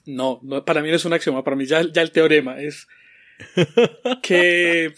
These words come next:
Speaker 1: ¿cuál es la mejor forma para no ser racista? Que no le importa una mierda la vida de los demás. A nivel de nada. Como ellos tengan su vida, yo no tengo por qué juzgarlos.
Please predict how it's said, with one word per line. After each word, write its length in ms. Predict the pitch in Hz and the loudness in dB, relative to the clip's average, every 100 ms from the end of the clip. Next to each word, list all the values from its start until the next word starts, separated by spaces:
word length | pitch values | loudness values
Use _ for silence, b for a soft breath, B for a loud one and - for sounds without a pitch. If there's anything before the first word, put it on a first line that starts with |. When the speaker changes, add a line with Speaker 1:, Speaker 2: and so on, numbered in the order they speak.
| - | -2
Speaker 1:
¿cuál 200 | 196 208 | 2 4
es 60 | |
la 80 | 226 | 2
mejor 520 | 226 202 196 202 202 | 0 2 4 4 2
forma 440 | 202 214 202 208 208 | 0 0 0 -2 0
para 180 | 190 | -2
no 160 | 165 165 | 0 -4
ser 180 | 170 180 | -2 0
racista? 480 | 185 202 - 262 _ - | 0 -2 0 -2 _ -4
Que 140 | 156 | -2
no 120 | 139 | 0
le 80 | 139 | 0
importa 380 | 147 147 165 170 | -2 0 -2 -2
una 140 | 151 | -4
mierda 460 | 156 156 156 151 147 | -4 -2 0 0 0
la 100 | 143 | -2
vida 240 | 139 127 | -4 -4
de 60 | 127 | -4
los 180 | 131 131 | -8 -10
demás. 440 | 123 117 - - _ _ _ _ | -14 -18 -20 -20 _ _ _ _
A 120 | 151 | -2
nivel 320 | 156 131 131 131 | 0 2 0 2
de 240 | 139 135 | 0 0
nada. 360 | 139 131 117 - _ _ _ | -2 -2 -4 -16 _ _ _
Como 280 | 147 147 - | -2 -2 -2
ellos 300 | 151 151 165 | -2 -2 0
tengan 280 | 165 151 165 | 0 2 0
su 160 | - | 2
vida, 200 | 143 139 | 2 2
yo 120 | 143 147 | 2 -2
no 80 | |
tengo 240 | 147 139 143 | -2 0 0
por 140 | 151 | 0
qué 100 | - | -4
juzgarlos. 920 | - 135 127 - 123 113 - - - | -12 -12 -14 -6 -6 -6 -16 -20 -20